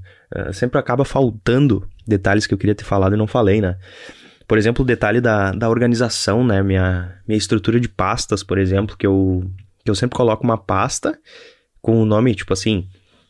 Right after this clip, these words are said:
eu tenho pastas raízes no meu Google Drive, né? Por exemplo, que é o Pinho, que é relacionado às minhas artes digitais e, e o meu canal,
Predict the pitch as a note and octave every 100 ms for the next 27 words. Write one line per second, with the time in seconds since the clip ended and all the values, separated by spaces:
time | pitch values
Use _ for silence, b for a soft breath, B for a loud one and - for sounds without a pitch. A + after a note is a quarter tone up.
0 | b _ _ G#2+ A2 A2 A2 - B2 G#2
1 | A#2 A2 A#2 C3 B2+ B2+ B2 A#2 B2 A2+
2 | G2+ G2+ F#2 F2 E2+ F#2 F2+ F#2 F#2 -
3 | b b b _ - F#2+ F#2 F#2 G#2+ D3+
4 | G#3+ - - - G#2 G2 G2 - G2 F#2+
5 | F#2+ G2 G2 F#2+ F#2 F#2 F#2 - F2 F#2+
6 | F#2+ F#2+ F2+ F#2 G2 F#2 F#2 F2+ F#2 -
7 | G2+ G2 G2 G2 B2 B2+ F#3+